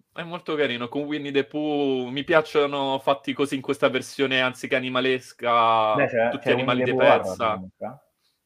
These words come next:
Speaker 1: Vero? Quello è un live action? Lo
Speaker 2: Eh,
Speaker 1: consideriamo
Speaker 2: beh, non so se possiamo considerare live action, io, mm,
Speaker 1: Eh,
Speaker 2: cioè, sì,
Speaker 1: perché
Speaker 2: comunque sia, sì,
Speaker 1: beh,
Speaker 2: lo è.
Speaker 1: certo, la
Speaker 2: Lo è,
Speaker 1: storia
Speaker 2: assolutamente,
Speaker 1: inedita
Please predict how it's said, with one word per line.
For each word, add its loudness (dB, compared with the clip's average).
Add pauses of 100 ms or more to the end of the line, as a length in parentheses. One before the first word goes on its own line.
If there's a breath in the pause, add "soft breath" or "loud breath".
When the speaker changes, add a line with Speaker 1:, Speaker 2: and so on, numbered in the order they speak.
(580)
Speaker 1:
Vero? -2 (960)
Quello 8
è 8
un 6
live 6
action? -2 (720)
Lo -10
Speaker 2:
Eh, -
Speaker 1:
consideriamo -4
Speaker 2:
beh, -2
non -2
so 4
se 0
possiamo -6
considerare -2
live 2
action, -6
io, -6 (120)
mm, -20
Speaker 1:
Eh, -14
Speaker 2:
cioè, -18
sì, -6
Speaker 1:
perché -6
Speaker 2:
comunque -8
sia, -8
sì, -8
Speaker 1:
beh, -18
Speaker 2:
lo 0
è. 6
Speaker 1:
certo, 0
la 4
Speaker 2:
Lo 10
è, 6
Speaker 1:
storia 2
Speaker 2:
assolutamente, -2
Speaker 1:
inedita 2